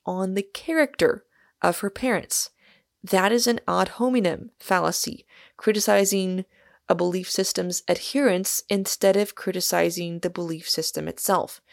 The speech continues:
So even if it's true that Mary's mother is unintellectual and her father doesn't apply his intellect to religion, that has no bearing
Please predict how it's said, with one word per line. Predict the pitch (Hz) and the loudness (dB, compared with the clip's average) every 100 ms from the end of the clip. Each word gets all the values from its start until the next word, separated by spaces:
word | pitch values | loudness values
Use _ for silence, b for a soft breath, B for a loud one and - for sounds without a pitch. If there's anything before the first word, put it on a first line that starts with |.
| B B B B B B _ | B B B B B B _
So | - 214 | -2 2
even | 277 320 320 | 4 4 4
if | 294 | 2
it's | 269 - | 2 0
true | - 320 339 - - _ _ - | 0 2 2 2 -6 _ _ 0
that | 202 190 | 2 4
Mary's | 180 196 196 185 | 4 4 4 4
mother | 190 180 180 - | 4 4 2 2
is | 185 175 - | -2 -2 -2
unintellectual | 180 185 185 190 226 - 165 - - b b b - | -2 -2 0 0 -2 -2 -4 -6 -10 b b b 0
and | 170 170 170 170 - - | 2 2 2 -2 -8 -2
her | 185 | -2
father | 175 196 220 190 165 | 0 2 2 2 2
doesn't | 180 175 180 | 2 2 -2
apply | 175 185 185 | 0 2 4
his | 190 175 | 2 0
intellect | 170 175 165 165 - - | -4 -2 0 0 -4 -6
to | 180 | -2
religion, | 175 190 240 180 - - b b b _ _ | 2 4 4 2 -4 -16 b b b _ _
that | - 202 | -4 0
has | 226 233 | 2 4
no | 220 233 | 4 4
bearing | 202 226 262 185 - | 6 4 4 -2 -8